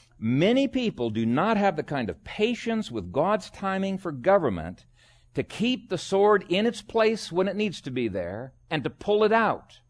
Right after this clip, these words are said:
when it needs to be there. Both of those take great self-control, knowing when to use it and how to use it. Jesus did not tell Peter to throw away his sword. That wouldn't take any self-control. "Throw away your sword, Dave." "Okay, I don't even have to think about it now."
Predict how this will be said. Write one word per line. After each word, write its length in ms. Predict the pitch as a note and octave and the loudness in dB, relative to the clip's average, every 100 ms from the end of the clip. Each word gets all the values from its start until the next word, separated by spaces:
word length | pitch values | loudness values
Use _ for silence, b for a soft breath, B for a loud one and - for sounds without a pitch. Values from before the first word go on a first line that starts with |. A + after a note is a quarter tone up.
| _ A#2 | _ -2
when 180 | C#3 | 0
it 100 | C#3 | 0
needs 240 | C3+ A#2+ - | -2 -4 -4
to 80 | A#2 | -6
be 100 | G#2 | -4
there. 140 | F2+ | -4
Both 320 | F#2 A3+ C4+ | 2 4 4
of 120 | A#3 | 0
those 280 | A#2 D#2 - | -2 -4 -6
take 320 | - F3+ B2 | -2 -2 -2
great 380 | G#2+ C#3 A3+ A#3 | -4 2 2 0
self-control, 880 | - G3 G3 - G3 - A3 A3 A#2+ | -4 -2 -2 -4 -10 -6 -2 0 0
knowing 460 | B2 G3+ A#3 F#3+ | 2 2 0 -2
when 300 | D3 F#3 G#3+ B B B - | -2 0 -2 B B B -2
to 80 | |
use 320 | E3+ G3+ A3 G3 | 2 2 2 0
it 200 | G#3 b b - | -2 b b -4
and 160 | C#3 | -2
how 220 | C3 F3 F3 | 0 0 0
to 120 | D3+ | 0
use 280 | B2+ G#2 D#2 | 0 -2 -4
it. 120 | C#2 | -6
Jesus 440 | E3 A#3+ A3+ F#3 | -4 -2 -2 -4
did 180 | D#3 B2 | -4 -4
not 320 | C#3 G3+ - | -2 -2 -4
tell 240 | - F#3+ F3+ | -6 -6 -4
Peter 380 | F#3 C#3+ G#2+ | -6 -4 -4
to 60 | A2 | -6
throw 240 | C3 C#3 C3 | -4 -2 0
away 180 | B2 | -2
his 120 | A#2+ - | -4 -4
sword. 260 | F3+ B2 | -6 -2
That 120 | A3+ | -2
wouldn't 200 | B3 C4 | -2 -2
take 180 | B3+ C4+ | -2 -2
any 180 | D4+ D#4+ | -2 -2
self-control. 720 | D#4+ C#3+ - A#2 A2+ E2+ - - _ _ | 0 -2 -2 -6 -2 -4 -6 -20 _ _
"Throw 160 | G#3+ A3+ | 4 6
away 160 | G#3 | 6
your 120 | E3+ | 4
sword, 320 | - D#3+ A2 F2 | 2 0 0 -2
Dave." 240 | D2+ E2 | -6 -4
"Okay, 360 | D#3 C#3 G2+ F2+ | -4 -2 -2 -2
I 140 | G#2 | -2
don't 140 | A#2 | -2
even 120 | A2+ A2 | -4 -6
have 140 | G#2+ | -8
to 60 | A2 | -8
think 220 | B2+ G2+ | -10 -8
about 220 | F2+ E2 | -8 -10
it 100 | D2 | -12
now." 200 | D2+ | -16